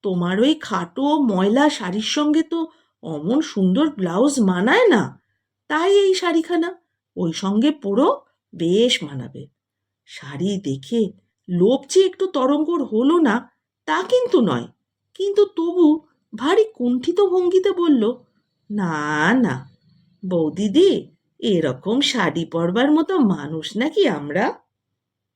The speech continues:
অসীমা একটু ধমকে সুরে বলল, "আহা, নাও তো, অমন ফ্যাশনওয়ালা ব্লাউজ পরতে গেলে আর একটা শাড়ি লাগে, ব্লাউজটা পরতে পারলে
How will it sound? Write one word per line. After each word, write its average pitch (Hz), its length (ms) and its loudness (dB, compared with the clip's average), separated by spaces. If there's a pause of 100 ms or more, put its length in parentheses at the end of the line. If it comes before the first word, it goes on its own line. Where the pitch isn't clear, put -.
(460)
অসীমা 170 360 -6
একটু 170 220 -8
ধমকে 170 460 -10
সুরে 220 260 -2
বলল, 202 360 0 (480)
"আহা, 233 680 0 (400)
নাও 302 300 2
তো, - 160 2 (580)
অমন 196 320 2
ফ্যাশনওয়ালা 208 720 0
ব্লাউজ 185 520 0
পরতে 269 340 -4
গেলে 302 380 6 (320)
আর 196 200 -2
একটা 214 300 -4
শাড়ি 185 440 0
লাগে, 156 400 -2 (1000)
ব্লাউজটা 185 520 0
পরতে 285 360 -2
পারলে 294 600 4